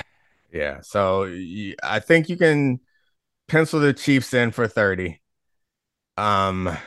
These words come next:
will the Jags score twenty is the question. Uh, because I'm gonna, I, I vetoed you last week and I was wrong. So I'm not gonna veto you this week.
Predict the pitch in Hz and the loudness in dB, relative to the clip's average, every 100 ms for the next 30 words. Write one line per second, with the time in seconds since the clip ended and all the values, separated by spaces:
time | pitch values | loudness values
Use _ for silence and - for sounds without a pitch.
0 | - _ _ _ _ _ _ _ _ _ | -20 _ _ _ _ _ _ _ _ _
1 | 82 110 110 101 87 98 92 92 - 92 | -6 -4 -2 -2 0 2 2 -2 -6 -4
2 | 85 - 92 78 73 76 76 82 78 80 | -4 -2 -2 -2 -4 -6 -8 -8 -10 -12
3 | 87 82 69 - - - _ _ _ _ | -6 -4 -6 -12 -20 -20 _ _ _ _
4 | _ _ _ _ _ - 76 92 98 107 | _ _ _ _ _ -12 -4 0 2 2
5 | 107 107 95 - _ - - 117 127 180 | 4 4 2 -6 _ -20 -6 -2 4 6
6 | 196 196 196 160 - 135 190 190 180 165 | 6 6 0 -6 0 2 4 6 6 4
7 | - 120 127 107 107 - - - _ - | 2 -2 -4 -4 -10 -14 -20 -20 _ -20
8 | - 120 117 180 180 160 151 135 131 120 | -2 2 4 6 8 6 6 4 4 2
9 | 127 120 113 110 104 95 90 76 76 - | -4 -4 -2 -2 -2 -4 -6 -6 -8 -12
10 | - 98 92 104 110 107 113 101 107 98 | -4 0 0 2 0 0 0 -2 -2 -4
11 | 104 92 87 82 73 71 | -4 -4 -4 -8 -8 -14